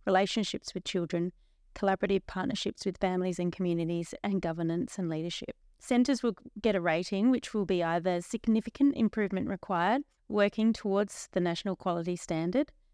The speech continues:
meeting the national quality standard, exceeding the national quality standard, or excellent. So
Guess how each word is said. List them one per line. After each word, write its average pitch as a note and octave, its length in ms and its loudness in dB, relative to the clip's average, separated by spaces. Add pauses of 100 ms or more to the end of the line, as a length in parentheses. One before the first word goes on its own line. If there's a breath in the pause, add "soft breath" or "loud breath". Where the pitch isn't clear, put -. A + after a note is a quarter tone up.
(120)
meeting G3+ 440 2
the F3+ 80 2
national D#3+ 360 -2
quality E3 380 -2
standard, D#3 580 -4
exceeding G#3+ 580 2
the E3+ 80 2
national D#3+ 340 -2
quality D#3+ 440 -2
standard, E3 560 -2 (340)
or F#3+ 180 2
excellent. - 800 -6 (180)
So F#3+ 540 0